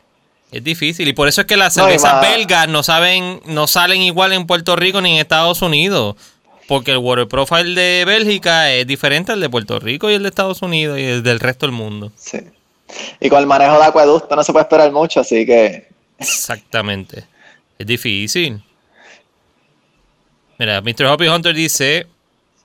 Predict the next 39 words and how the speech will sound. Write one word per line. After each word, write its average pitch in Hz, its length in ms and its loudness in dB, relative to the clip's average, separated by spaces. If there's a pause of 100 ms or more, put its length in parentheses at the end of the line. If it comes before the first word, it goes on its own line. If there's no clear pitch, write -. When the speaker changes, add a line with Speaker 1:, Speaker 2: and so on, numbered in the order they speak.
(840)
Speaker 1:
Cierto, 147 400 0
yo 131 140 2
he - 20 -10
probado 165 400 2
la 160 140 2
Guinness 170 340 0
en 180 140 -2
Holanda, 180 560 0 (180)
la 123 260 -2
islita 165 400 0
y 175 60 2
en 156 100 0
Puerto 147 280 -2
Rico, 170 260 -2
y 156 60 0
son 143 160 -2
diferentes 143 440 -2
todas. 117 380 -4
Sí, 113 420 -2
va, 120 280 0
van 110 260 -4
a, 135 580 -2
van 113 220 -4
a 139 40 -6
cambiar. 156 340 -2
Y 147 160 -6
si 135 120 -8
tuviese 139 300 0
Jonathan, 190 420 0
yo 135 120 -4
creo 165 100 -6
que 170 80 -6
Jonathan 151 300 -6
se 135 80 -8
ha - 0 -
acostado 123 320 -6
a - 20 -6
dormir 113 220 -8
ya. 98 160 -10